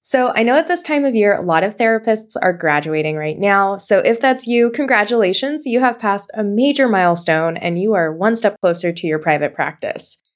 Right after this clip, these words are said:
Now, there are so many different directions we could take this episode. There's so much ground to cover, but I'm really gonna be focusing on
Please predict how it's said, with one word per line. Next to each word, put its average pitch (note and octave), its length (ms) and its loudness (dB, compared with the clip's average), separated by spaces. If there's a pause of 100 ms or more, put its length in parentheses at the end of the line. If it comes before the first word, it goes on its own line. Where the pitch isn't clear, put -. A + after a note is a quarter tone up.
(160)
Now, F#3+ 380 2
there A#3+ 300 4
are G#3 200 0
so G3+ 160 0
many A3 180 4
different G#3 320 0
directions D#3+ 640 0
we E3+ 160 -2
could E3+ 180 -4
take D#3+ 200 0
this D#3+ 180 -4
episode. E3 600 -2
There's F3 220 0
so F3 120 2
much E3 180 -2
ground D3 240 -4
to E3 60 -6
cover, F3 340 2
but F#3+ 160 2
I'm G3+ 160 2
really A#3+ 220 4
gonna E4+ 160 0
be C4+ 140 2
focusing E3+ 680 0
on D#3+ 520 0